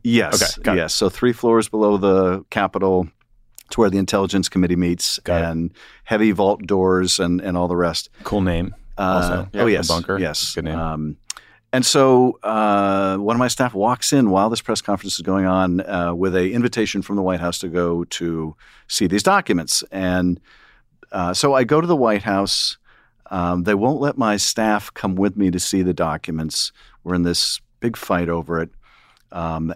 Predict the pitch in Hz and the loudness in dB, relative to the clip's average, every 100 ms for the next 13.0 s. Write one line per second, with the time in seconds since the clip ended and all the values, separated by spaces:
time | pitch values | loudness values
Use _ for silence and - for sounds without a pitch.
0 | - 98 92 90 90 87 - - _ _ | -6 -4 -2 0 0 -2 -4 -14 _ _
1 | _ _ _ _ _ - 87 85 82 80 | _ _ _ _ _ -10 -6 -6 -6 -8
2 | 76 78 _ _ _ 110 117 139 123 117 | -12 -16 _ _ _ -4 0 4 4 4
3 | - _ 80 76 98 107 120 123 117 110 | 0 _ -16 -8 -2 0 0 0 0 0
4 | 101 101 - - 120 110 107 98 95 95 | 2 0 -2 -4 -2 0 -2 -2 -4 -4
5 | 87 82 82 85 - 104 98 98 90 98 | -4 -4 -4 -4 -2 -2 0 0 0 2
6 | 92 87 90 82 82 87 85 92 90 85 | 0 0 -4 -6 -8 -6 -2 2 2 2
7 | 85 - - - _ - 82 80 98 101 | -2 -10 -20 -20 _ -12 -10 -6 0 2
8 | 90 - - 95 87 87 87 82 - 90 | 2 0 0 2 2 0 -2 -4 -2 -2
9 | 87 85 - 131 120 101 98 107 104 104 | -2 -4 -2 0 2 0 0 -2 0 0
10 | 98 - 92 92 90 - - 110 98 90 | 0 -2 -4 -4 -6 -6 -2 0 0 -2
11 | 82 90 85 - 85 82 - 85 80 85 | -4 -2 -4 -4 -6 -6 -6 -6 -4 -2
12 | 85 80 78 - 101 85 85 82 80 80 | -2 -4 -8 -6 -6 -4 -2 -2 -2 -4